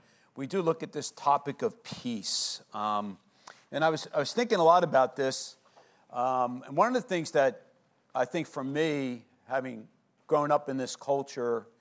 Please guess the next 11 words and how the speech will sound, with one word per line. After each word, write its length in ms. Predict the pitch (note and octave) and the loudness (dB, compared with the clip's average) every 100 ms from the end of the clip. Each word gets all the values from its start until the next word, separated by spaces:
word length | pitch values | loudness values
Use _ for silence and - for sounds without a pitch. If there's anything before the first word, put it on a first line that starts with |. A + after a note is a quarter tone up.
| _ _ _ _ _ _ - | _ _ _ _ _ _ -8
um, 520 | B2 B2 B2+ B2 A#2 _ _ _ _ _ _ - | -4 -2 -2 -6 -12 _ _ _ _ _ _ -10
and 260 | B2 A#2 | -8 -4
having 260 | C3+ D3 C#3 | -2 -2 -2
gone 240 | C#3+ C#3+ | 0 -2
through 260 | - D#3+ D3 | -2 -2 -2
a 40 | |
number 240 | C#3+ C#3+ C3 | 0 -2 -4
of 80 | |
generations, 1000 | A#2 D3 C3+ B2 C3+ - B2+ A2+ G#2+ - - | -4 -4 -2 -2 -4 -6 -10 -10 -10 -14 -10
I, 100 | - B2+ - | -8 -8 -6
I've 160 | A#2+ | -8